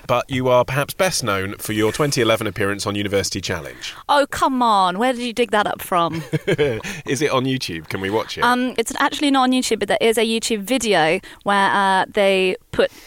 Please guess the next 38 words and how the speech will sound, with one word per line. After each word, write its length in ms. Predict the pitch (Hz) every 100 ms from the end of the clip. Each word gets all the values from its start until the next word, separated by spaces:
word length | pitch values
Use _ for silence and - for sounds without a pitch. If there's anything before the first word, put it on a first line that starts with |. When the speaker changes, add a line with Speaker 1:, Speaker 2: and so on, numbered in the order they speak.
| -
Speaker 2:
our 160 | 226 226
team 240 | - 226
on 100 | 208
the 60 | 190
bottom 320 | 214 - 196
and 80 | 190
the 60 |
Stone 320 | - 214 196
Roses 340 | 202 202 214 220
on 100 | 208
the 60 | 196
top 380 | - 233 - - - -
and 100 | 220
made 140 | 208
it 80 | 208
look 160 | 220 208
like 140 | 147
their 200 | 202 196
press 320 | - - 214
conference 400 | - 214 214 151
answers 400 | 208 202 - 175
were 60 | 180
answers 480 | 175 180 - 175 -
to 240 | 156 175 - - - _ -
the 80 | -
questions. 540 | 175 - - 175 175
So 80 | 220
I 120 | 226
am 140 | 254 247
in 80 |
a, 180 | 226 208
Speaker 1:
Student 240 | 139 233 220
Speaker 2:
in 60 |
a 20 | 226
Speaker 1:
humour. 120 | 220
Speaker 2:
mildly 440 | 226 214 202 185
viral 300 | 180 175 175
video. 300 | 170 170 175